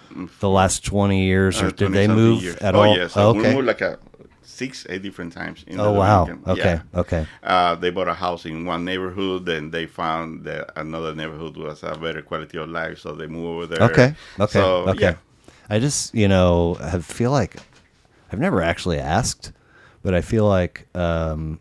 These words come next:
Speaker 2: I've gotten the impression with a lot of, uh, Mexicans that I've met over the years that, like, you know, typically, uh, if a family buys a home, like, that home is with that family for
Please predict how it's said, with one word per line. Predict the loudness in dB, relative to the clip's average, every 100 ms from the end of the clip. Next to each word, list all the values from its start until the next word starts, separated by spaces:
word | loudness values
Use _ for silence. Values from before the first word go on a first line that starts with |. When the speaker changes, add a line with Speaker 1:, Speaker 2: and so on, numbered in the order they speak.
| _
Speaker 2:
I've | -8 -6
gotten | 0 0 0 -4 -4 -4 -8
the | -6 -4
impression | -4 -4 -4 -4 -4 -4 -6 -8
with | -8 -8 -8 -6
a |
lot | -2 -2
of, | -4 -8
uh, | -8 -4
Mexicans | -2 -4 -4 -6 -4 -6
that | -4
I've | -2
met | -2 -2
over | -4 -4
the | -4
years | -4 -4 -4 -6 -12 _ -20 -20 _
that, | -6 -6
like, | -4 -6 -6 -12 _
you | -8 -6
know, | -6 -8 -10 -14 _ _ _ _ _ _ _ -18 -14
typically, | -10 -8 -10 -8 -4 -4 -4 -6 -8 -10 -14
uh, | -16 -18 -18 -16 -14
if | -14
a | -6
family | -2 0 0 -2 -6 -18 -14
buys | -6 -4 -4
a | -4
home, | 0 0 2 0 -2 _
like, | -6 -6 -4
that | -6 -2
home | 2 2
is | 0 -4
with | -6 -6 -6 -4
that | -6 -4
family | -2 -2 -2 -4 -6
for | -12 -10 -8 -8